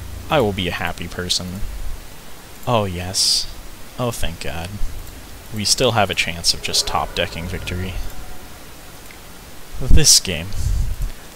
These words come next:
Oh, this game. Oh, my goodness. So now we really need to win, 'cause he can Anthem twice next turn?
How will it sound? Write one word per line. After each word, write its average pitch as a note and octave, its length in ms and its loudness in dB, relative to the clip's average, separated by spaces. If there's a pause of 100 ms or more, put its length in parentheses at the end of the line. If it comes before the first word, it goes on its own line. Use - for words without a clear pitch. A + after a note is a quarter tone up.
(120)
Oh, E3+ 160 8
this F#3 360 8
game. - 360 -4 (1300)
Oh, D#3 480 -2
my B2 320 2
goodness. F#2 800 -2 (800)
So - 160 2
now C3 180 4
we C#3+ 160 2
really G#2+ 460 2
need F2 220 -2
to F2+ 80 -2
win, E2+ 300 -4
'cause - 240 4
he C#3+ 140 0
can A#2 220 4
Anthem G#2+ 920 -2 (220)
twice - 1500 0
next - 320 2
turn? F3+ 460 -4